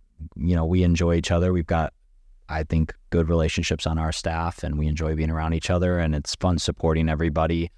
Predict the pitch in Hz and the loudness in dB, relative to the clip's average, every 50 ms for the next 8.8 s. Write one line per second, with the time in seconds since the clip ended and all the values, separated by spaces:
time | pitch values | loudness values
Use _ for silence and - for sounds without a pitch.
0 | - - - _ - _ _ _ _ - _ - - - _ - - 98 95 87 | -20 -20 -20 _ -20 _ _ _ _ -20 _ -20 -20 -20 _ -6 -2 0 2 2
1 | 87 82 82 - - 90 80 - - - 104 104 104 104 104 98 90 - 82 80 | 2 2 0 0 0 0 0 0 2 2 4 4 4 4 4 2 2 0 0 2
2 | 80 80 80 78 78 78 - - 78 78 80 78 78 - - - _ _ _ _ | 2 2 2 2 0 0 -2 -2 -2 0 0 0 0 -2 -6 -10 _ _ _ _
3 | - - - _ _ _ - - - _ _ - - - 78 76 69 71 - - | -20 -20 -20 _ _ _ -20 -20 -20 _ _ -14 -6 -4 -2 -2 -2 -2 -4 -6
4 | - - 85 76 78 - - - - - - - _ _ - - 82 71 - - | -2 0 0 0 0 -2 -4 -6 -8 -10 -12 -16 _ _ -6 -4 -4 -2 -2 -4
5 | - - - - - - 92 80 78 - - 82 76 78 76 78 78 78 76 78 | -6 -6 -6 -6 0 2 2 2 2 0 0 0 0 2 2 2 2 2 2 0
6 | 78 76 73 - - 80 80 85 85 82 - - - 76 71 71 71 71 76 - | 0 0 0 0 0 0 2 2 2 0 -2 -2 -2 0 0 0 0 0 -2 -2
7 | - - 76 78 76 80 76 80 78 71 69 69 71 71 71 76 73 - 69 76 | -4 -2 -2 -2 0 0 0 0 0 0 -2 -4 -6 -8 -8 -10 -8 -8 -8 -8
8 | - - 71 69 - - 65 65 69 - - - 69 62 71 78 | -6 -6 -8 -8 -6 -6 -6 -6 -6 -6 -6 -6 -4 -4 -4 -4